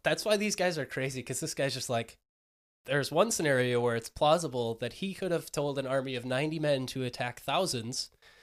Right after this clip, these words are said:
and then also come back and then, like, a week later be like, "No, no, no, we gotta go attack this city, even though we can't probably,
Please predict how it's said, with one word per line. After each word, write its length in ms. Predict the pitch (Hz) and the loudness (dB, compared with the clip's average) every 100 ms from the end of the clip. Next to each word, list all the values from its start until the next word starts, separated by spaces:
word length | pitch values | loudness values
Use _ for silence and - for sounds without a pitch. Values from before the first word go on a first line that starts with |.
| - _ | -20 _
and 140 | 151 151 | 2 4
then 120 | 143 | 2
also 300 | - 185 - | 4 4 6
come 240 | 156 151 151 | 2 2 2
back 380 | 143 147 - - | 2 2 -2 -18
and 220 | - 123 123 | -8 -4 -4
then, 120 | 123 | -2
like, 160 | 120 120 | -4 -2
a 60 | 131 | -2
week 280 | 147 170 156 | 0 -4 0
later 240 | 147 135 | 0 0
be 160 | 120 120 | -2 -2
like, 280 | 117 117 _ _ | -2 -4 _ _
"No, 140 | 127 151 | 2 6
no, 120 | 160 | 6
no, 240 | 139 107 - | 4 0 -4
we 100 | 143 | 0
gotta 180 | 135 | 0
go 120 | 123 127 | 2 0
attack 320 | 120 139 - | -2 -6 -8
this 140 | 127 | -6
city, 220 | - 123 113 | -4 -4 -6
even 200 | 113 117 | -4 -4
though 100 | 117 | -4
we 80 | |
can't 260 | 113 - 113 | -4 -4 -4
probably, 300 | - 113 113 | -2 -4 -4